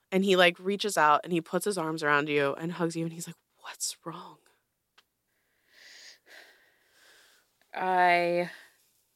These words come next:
Speaker 2: I tried to see what was happening.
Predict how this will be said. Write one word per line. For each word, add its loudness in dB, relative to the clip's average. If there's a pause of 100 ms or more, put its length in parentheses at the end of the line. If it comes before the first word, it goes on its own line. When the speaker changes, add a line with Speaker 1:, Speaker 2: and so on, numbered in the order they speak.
(1120)
Speaker 2:
I -20
tried 0
to -4
see 0
what 2
was -4
happening. -6